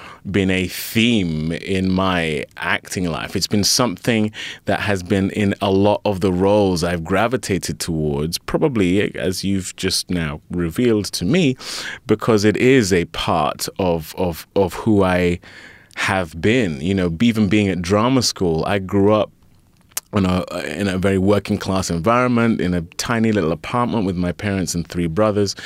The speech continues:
But I went to a, a drama school where, you know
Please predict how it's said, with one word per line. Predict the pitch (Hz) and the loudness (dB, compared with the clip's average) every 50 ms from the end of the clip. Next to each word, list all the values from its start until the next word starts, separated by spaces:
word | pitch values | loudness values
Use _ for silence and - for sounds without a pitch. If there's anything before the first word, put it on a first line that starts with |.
| - - - - - - - | -10 -10 -10 -10 -10 -8 -4
But | - 107 | -2 0
I | 107 107 | 2 2
went | 104 113 113 - - - | 2 2 0 0 0 -2
to | - - 113 110 104 104 104 104 - | -2 0 2 2 4 4 4 2 2
a, | - 101 98 98 92 - - | 2 2 2 0 0 -2 -2
a | 95 95 92 | -2 -2 -2
drama | 85 87 87 85 107 104 101 104 107 | -2 -4 -2 0 2 2 2 2 2
school | 104 - - - 110 104 101 101 98 98 85 | 0 0 -2 0 2 2 4 4 2 2 2
where, | 101 101 95 95 92 92 90 85 78 - - - - - - - - | 2 2 2 2 2 2 0 0 -2 -4 -8 -14 -16 -16 -16 -14 -6
you | - 104 110 110 107 | -2 2 2 4 4
know | 98 90 85 85 82 - - | 2 2 2 0 -2 -2 -6